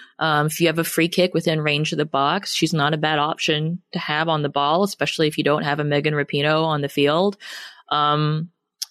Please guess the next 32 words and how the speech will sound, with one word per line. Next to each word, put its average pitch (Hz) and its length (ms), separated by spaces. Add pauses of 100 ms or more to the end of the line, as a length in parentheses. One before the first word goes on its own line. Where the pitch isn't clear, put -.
(380)
yeah, 180 520
I 175 140
think 190 320
her 202 600
ability 170 580
to 151 80
set - 260
up 160 220
dangerous 151 420
situations 139 840 (400)
for 143 440
the 151 100
forwards 151 600 (240)
and 175 160
her 214 140
ability 214 400
to 208 80
contribute 196 500
there 175 220
herself, 170 500
maybe 160 220
with 160 120
a 160 60
late 151 260
run 156 140
or 156 60
something, 165 280
but 156 140
primarily 156 720 (300)
that - 180
passing 147 600
and 139 380